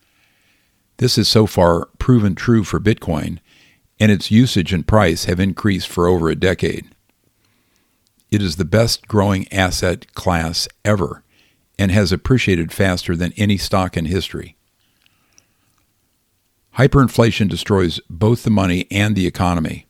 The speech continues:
For example, the value of Venezuelan currency has wasted away. Shops there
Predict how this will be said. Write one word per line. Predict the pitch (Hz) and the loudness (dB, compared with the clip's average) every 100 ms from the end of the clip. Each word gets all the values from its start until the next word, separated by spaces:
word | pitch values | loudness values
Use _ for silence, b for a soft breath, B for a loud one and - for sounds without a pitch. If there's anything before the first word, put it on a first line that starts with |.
| _ _ _ _ _ _ _ _ _ | _ _ _ _ _ _ _ _ _
For | - 113 | -2 0
example, | 87 117 113 90 | 2 2 2 0
the | 82 | 0
value | 90 101 110 117 - | 0 0 2 0 0
of | 95 | -4
Venezuelan | 87 107 98 90 98 104 95 | 0 0 0 0 0 0 -2
currency | - 113 107 - 85 | 0 0 0 -2 -2
has | 92 85 | -2 -2
wasted | 95 92 - 85 | 0 0 -2 -2
away. | 87 98 76 - _ _ _ _ _ b b b b b b | 2 2 0 -6 _ _ _ _ _ b b b b b b
Shops | - 127 131 - | 0 0 2 0
there | 82 82 87 | -2 -2 -8